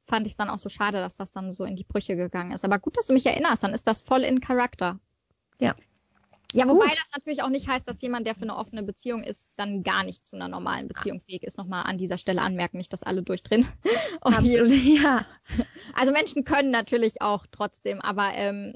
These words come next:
Speaker 1: es, es macht dann natürlich für die Handlung, ist es natürlich ein bisschen konsistenter.
Speaker 2: Habt ihr sonst noch Sachen, die ihr sagen wollt? Weil sonst würden wir das Ganze heute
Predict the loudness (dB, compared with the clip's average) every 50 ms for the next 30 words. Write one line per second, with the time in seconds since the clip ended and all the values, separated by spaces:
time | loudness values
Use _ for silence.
0 | -12 _ -8 -8 -8 -8 -8 -10 -10 -8 -6 -4 -2 -2 -2 -2 -2 -2 -2 -4
1 | -6 -6 -6 -4 -4 -6 -6 -6 -6 -4 -4 -4 -4 -4 -6 -4 -4 -4 -4 -6
2 | -8 -10 -10 -10 -10 -10 -10 -8 -8 -8 -8 -8 -8 -8 -10 -10 -6 -6 -6 -6
3 | -6 -10 -14 -12 -8 -6 -6 -6 -4 -4 -6 -6 -6 -8 _ _ _ _ _ _
4 | -20 -20 -20 -20 -20 -8 -4 -2 -2 2 2 2 2 4 2 2 0 0 -2 -4
5 | -4 -4 -4 -4 -6 -12 _ _ _ _ _ -6 -2 0 0 0 2 0 0 2
6 | 4 2 4 2 0 0 0 0 0 0 0 0 -2 0 0 0 -2 -4 -4 -2
7 | 0 2 2 2 2 2 2 2 2 0 -2 -4 -6 -6 -4 0 0 0 0 2
8 | 2 2 2 2 0 -2 -2 0 2 2 2 0 0 0 2 2 2 0 -2 -4